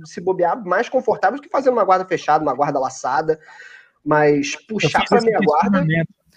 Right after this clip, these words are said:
Speaker 2: Eu fiz esse
Speaker 1: Diga.
Speaker 2: questionamento, Arthur, agora, desculpa
Speaker 1: Aham.
Speaker 2: te interromper, mas
Speaker 1: Pois
Speaker 2: eu
Speaker 1: não,
Speaker 2: peguei
Speaker 1: pois não,
Speaker 2: o
Speaker 1: pois
Speaker 2: gancho.
Speaker 1: não.
Speaker 2: Eu fiz esse questionamento assim, pô, mas o, o cara, é, a meia guarda, ele já tá meio passado. Aí
Speaker 1: Sim.
Speaker 2: me respon-,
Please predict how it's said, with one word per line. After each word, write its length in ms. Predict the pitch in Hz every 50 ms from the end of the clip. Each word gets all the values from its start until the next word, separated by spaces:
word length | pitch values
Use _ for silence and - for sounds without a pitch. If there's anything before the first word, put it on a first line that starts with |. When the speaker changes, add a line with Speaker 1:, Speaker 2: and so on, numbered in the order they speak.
| _ _ _ -
Speaker 2:
Eu 60 | 139
fiz 160 | - 185 175
esse 180 | 196 208 190 180
Speaker 1:
Diga. 100 | 165 403
Speaker 2:
questionamento, 540 | - - 233 220 208 - - 160 170 165 165
Arthur, 380 | 156 131 - 165 160 147 135 147
agora, 320 | 139 135 135 147 151 143 147
desculpa 260 | 147 185 190 190 202
Speaker 1:
Aham. 80 | 175 151
Speaker 2:
te 180 | - - _ _
interromper, 300 | _ 151 135 143 139 156 156
mas 140 | 156 147 151
Speaker 1:
Pois 100 | 208 240
Speaker 2:
eu 20 | 254
Speaker 1:
não, 60 | 254 311
Speaker 2:
peguei 80 | -
Speaker 1:
pois 120 | - 294 247
não, 60 | 269
Speaker 2:
o 40 | 311
Speaker 1:
pois 120 | 285 247 262
Speaker 2:
gancho. 80 | 269 262
Speaker 1:
não. 60 | - _
Speaker 2:
Eu 60 | - -
fiz 220 | - - 202 185
esse 180 | 208 208 - -
questionamento 600 | - 196 170 - - 190 165 151 147 165 180 185
assim, 180 | 165 - 190 175
pô, 200 | - 247 220 170
mas 200 | 156 156 156 160
o, 80 | 180 180 - - - - _
o 80 | - 170
cara, 280 | - 240 254 269 311
é, 320 | - - - 175 156 147 - -
a 80 | 151 151
meia 220 | 180 220 254 233
guarda, 440 | 175 160 196 220 262 285 254 311 294 302
ele 140 | 262 262 277
já 160 | 233 311 294
tá 160 | - 294 311
meio 300 | 311 262 262 240 214 190 196
passado. 560 | 202 180 - - - 160 131 127 127 120 - - _ _ _ _ _ _ -
Aí 160 | - 156 165
Speaker 1:
Sim. 60 | - 185
Speaker 2:
me 60 | 202
respon-, 420 | 185 233 247 - - - 240 226